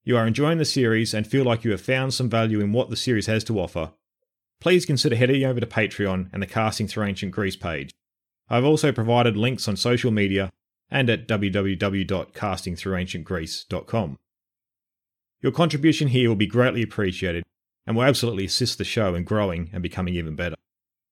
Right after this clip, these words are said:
I will leave this update here and hope you can join me for next episode in the series,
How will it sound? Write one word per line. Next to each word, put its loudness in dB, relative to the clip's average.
I 4
will 8
leave 6
this 4
update 4
here 2
and 0
hope 4
you 2
can 4
join 4
me 2
for -4
next 0
episode 2
in 2
the 2
series, 0